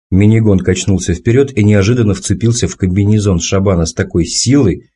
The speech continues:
что на груди затрещало. «Ты проводил бы меня, а? Я ведь один не дойду. Я теперь на другом яру-, на ярусе я». Опять уступил м-, молодежи. «Проводишь?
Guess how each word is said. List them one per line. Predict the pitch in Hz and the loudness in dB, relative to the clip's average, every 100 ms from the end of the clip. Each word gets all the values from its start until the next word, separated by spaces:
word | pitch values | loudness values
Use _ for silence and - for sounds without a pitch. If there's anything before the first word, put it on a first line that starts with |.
| _ | _
что | - 98 | -4 0
на | 95 95 | 2 2
груди | 101 107 120 | 2 2 2
затрещало. | 101 98 104 - - 82 113 - _ _ - | 0 0 -2 -2 -2 -2 -4 -12 _ _ -4
«Ты | 95 | -4
проводил | 98 104 104 101 101 101 107 104 | -2 0 4 4 2 2 4 4
бы | 80 71 | 2 -4
меня, | 67 67 67 69 | -6 -8 -8 -4
а? | 80 82 - _ _ _ | -2 -2 -4 _ _ _
Я | 80 104 113 | 0 2 2
ведь | 98 85 | 2 0
один | 85 80 87 85 | 0 0 2 2
не | 82 82 | 2 2
дойду. | 85 80 71 71 80 76 - _ _ | 2 2 0 -2 -2 -2 -6 _ _
Я | - 85 | -4 -2
теперь | 85 82 85 85 | 0 0 0 0
на | 82 | 0
другом | 85 80 87 82 76 | 0 0 0 0 -2
яру-, | 80 87 73 - 76 80 - _ _ _ | 0 0 -2 -4 -8 -10 -12 _ _ _
на | - 92 98 | -4 0 2
ярусе | 104 113 104 92 - 82 73 | 4 4 4 2 -2 -4 -4
я». | 65 - _ _ _ | -6 -12 _ _ _
Опять | - - - 95 - | -10 -6 -2 0 -2
уступил | - 80 - 78 71 | -4 -8 -6 -6 -4
м-, | 73 76 | -4 -2
молодежи. | 76 80 78 78 76 73 69 65 - _ _ - | -2 -2 -2 -2 -4 -4 -8 -10 -14 _ _ -10
«Проводишь? | - 82 85 87 67 - | -4 0 0 0 -4 -12